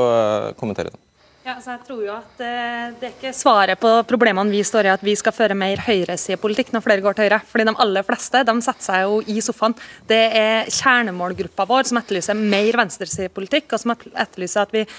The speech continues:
Speaker 2: leverer på velferdsstaten, leverer på klimapolitikk, på en del ting. Og da kommer man ikke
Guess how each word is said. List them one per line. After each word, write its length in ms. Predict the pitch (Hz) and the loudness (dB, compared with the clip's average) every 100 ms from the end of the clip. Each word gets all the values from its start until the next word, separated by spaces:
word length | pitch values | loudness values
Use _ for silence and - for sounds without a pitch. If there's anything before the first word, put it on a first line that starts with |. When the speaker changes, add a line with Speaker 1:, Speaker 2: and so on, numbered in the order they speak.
| - - | -8 0
Speaker 2:
leverer 260 | 247 180 | 2 0
på 140 | - 226 | 0 -2
velferdsstaten, 560 | 233 175 - 175 233 | 0 -4 -4 -4 -2
leverer 240 | 226 208 165 | 2 2 0
på 80 | 208 | -4
klimapolitikk, 560 | 226 175 170 170 202 | -4 -4 -10 -12 -4
på 80 | 233 | -2
en 80 | 220 | 0
del 140 | 202 | -2
ting. 240 | 202 233 220 - - - - | 0 -2 -2 -14 -20 -16 -2
Og 80 | |
da 80 | 277 | -2
kommer 400 | 277 - 233 190 | 0 -2 0 -2
man 100 | 185 | -6
ikke 160 | 262 | -4